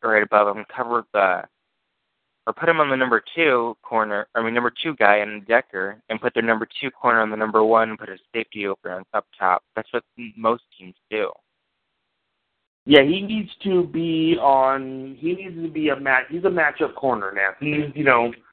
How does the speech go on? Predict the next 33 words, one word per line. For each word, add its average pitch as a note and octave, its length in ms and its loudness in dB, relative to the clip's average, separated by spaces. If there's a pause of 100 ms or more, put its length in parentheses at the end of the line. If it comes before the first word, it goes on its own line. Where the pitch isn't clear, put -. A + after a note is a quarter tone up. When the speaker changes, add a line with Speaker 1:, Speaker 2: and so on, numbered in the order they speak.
(580)
Speaker 2:
Sean D3 260 6 (140)
Smith. C3 240 0 (240)
He's A#2+ 540 -6
that B2+ 180 8 (260)
kind C3 320 -2
of A#2+ 200 0
player. G#2+ 320 4 (420)
He's C#3+ 260 -6
Speaker 1:
Sean A#2 120 -2
Speaker 2:
really E3 260 6
Speaker 1:
Smith G3 120 -2
Speaker 2:
good. G#3+ 120 6
Speaker 1:
got G2 160 2
Speaker 2:
He D#3+ 60 -14
Speaker 1:
benched. B2 240 -2 (1600)
Speaker 2:
Yeah, G#2+ 300 8
he's C#3 100 -6
also A#2+ 220 -4
gonna A#2+ 240 -12
start C3+ 240 4
on G#2 100 -4 (100)
Sunday. F#2+ 300 -10 (720)
Uh, B2 420 6
Speaker 1:
<laughs> F3 140 -2
Speaker 2:
I A#2+ 80 -2
can, C3+ 200 -8
you C3 100 -12
can C#3+ 100 -10
make D3 140 0
an C3 100 0
argument C3+ 440 -2
that B2+ 80 -2
Revis B2+ 320 -4